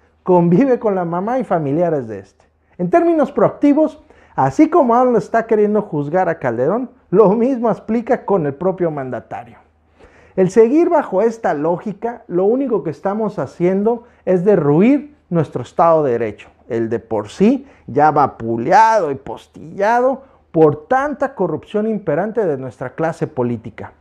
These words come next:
Pero aún así, con sus deficiencias, debemos seguir pugnando porque la ley se aplique de manera imparcial bajo los procedimientos que el propio marco normativo nos mandata, porque de lo contrario,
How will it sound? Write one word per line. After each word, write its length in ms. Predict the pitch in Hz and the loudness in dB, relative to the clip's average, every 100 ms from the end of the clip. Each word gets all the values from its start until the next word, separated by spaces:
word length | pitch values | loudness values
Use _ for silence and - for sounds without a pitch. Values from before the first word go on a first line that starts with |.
| _ _ - | _ _ 0
Pero 200 | 131 151 | 4 6
aún 260 | 240 349 | 6 4
así, 340 | 311 - 151 101 _ _ _ _ _ _ _ | 2 0 -8 -8 _ _ _ _ _ _ _
con 260 | - 240 320 | 2 4 4
sus 200 | 320 277 | 0 -2
deficiencias, 840 | 220 165 143 - 202 202 254 247 _ _ - | -2 -4 -10 -6 -8 -6 -8 -10 _ _ -10
debemos 720 | 147 180 180 254 320 311 302 | -2 0 2 2 0 -2 -4
seguir 480 | - 180 220 262 - | -2 0 0 -2 0
pugnando 760 | 180 151 190 277 302 311 311 _ _ - | 0 2 0 0 0 -4 -6 _ _ 0
porque 360 | 190 165 - | 2 2 2
la 180 | 160 151 | 0 2
ley 320 | 160 220 302 | 4 4 4
se 140 | - 220 | 2 -4
aplique 480 | 170 240 262 269 226 | -4 -4 -4 -2 -2
de 100 | 185 | -2
manera 380 | 151 156 214 | -4 -4 -2
imparcial 800 | 233 202 139 110 - 214 262 294 - _ _ | -2 -4 -4 -6 -6 -4 -2 -4 -10 _ _
bajo 280 | 170 151 165 | -4 0 0
los 160 | 156 151 | -2 -2
procedimientos 760 | 151 - 165 196 294 302 269 | -4 0 2 4 2 0 -2
que 120 | - | 2
el 80 | 190 | 0
propio 360 | 196 262 262 208 | 2 0 4 2
marco 380 | 196 277 285 240 | 4 0 2 2
normativo 640 | 185 156 135 233 233 196 | 2 0 -4 -2 0 2
nos 180 | 143 123 | 0 -4
mandata, 560 | 117 110 98 - - _ _ _ _ - | -6 -4 -6 -8 -18 _ _ _ _ -8
porque 260 | 110 110 | -6 -2
de 120 | 123 110 | -2 -2
lo 180 | 107 | -4
contrario, 580 | - 107 160 196 233 269 | -8 -6 2 2 2 -2